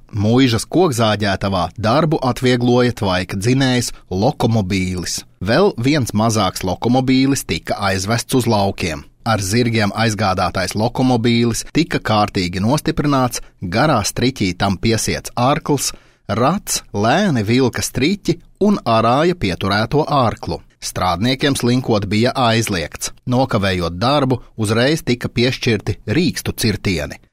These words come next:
Strādājošos uzraudzīja četri uzraugi. Lai strādnieki zinātu, kad jāsāk un jābeidz darbs, tika zvanīts bronzas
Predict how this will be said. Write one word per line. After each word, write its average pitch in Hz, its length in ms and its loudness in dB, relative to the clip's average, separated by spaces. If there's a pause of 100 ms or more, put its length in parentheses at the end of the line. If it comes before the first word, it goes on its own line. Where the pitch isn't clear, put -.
Strādājošos 92 880 -2
uzraudzīja 101 560 0
četri 113 400 -2
uzraugi. 101 640 0 (180)
Lai 101 160 0
strādnieki 98 640 0
zinātu, 104 560 0
kad 87 240 -4
jāsāk 101 640 0
un 101 80 0
jābeidz 127 560 2
darbs, 120 400 0 (320)
tika 160 240 2
zvanīts 110 560 0
bronzas 101 720 0